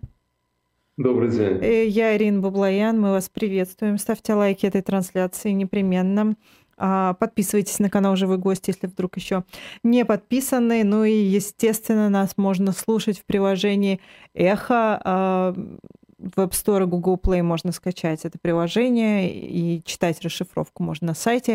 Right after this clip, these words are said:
Speaker 2: эхо эф эм точка онлайн. А, нужно ещё сказать, что у вас есть возможность поддержать нашу работу. А,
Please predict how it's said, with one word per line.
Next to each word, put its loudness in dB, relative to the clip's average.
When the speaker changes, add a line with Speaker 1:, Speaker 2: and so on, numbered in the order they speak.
Speaker 2:
эхо -2
эф -6
эм 0
точка -6
онлайн. -2
А, 0
нужно 2
ещё 0
сказать, 0
что -4
у 0
вас 0
есть -4
возможность 2
поддержать 0
нашу -2
работу. -2
А, -2